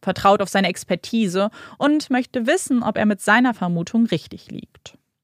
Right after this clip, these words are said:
Am siebenundzwanzigsten Dezember brechen die beiden das erste Mal gemeinsam auf.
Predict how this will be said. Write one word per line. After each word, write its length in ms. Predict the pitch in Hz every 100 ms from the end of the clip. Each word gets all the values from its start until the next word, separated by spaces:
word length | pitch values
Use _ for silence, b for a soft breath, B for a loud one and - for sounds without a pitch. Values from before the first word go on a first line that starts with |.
| _ _ -
Am 140 | 262
siebenundzwanzigsten 800 | 277 311 254 - 214 240 226 233
Dezember 440 | 226 - 226 233 254
brechen 300 | 247 247 269
die 100 | 262
beiden 280 | 214 190 214
das 160 | 226
erste 360 | - 165 - 196
Mal 180 | 160 165
gemeinsam 480 | 170 160 160 185
auf. 400 | - - - -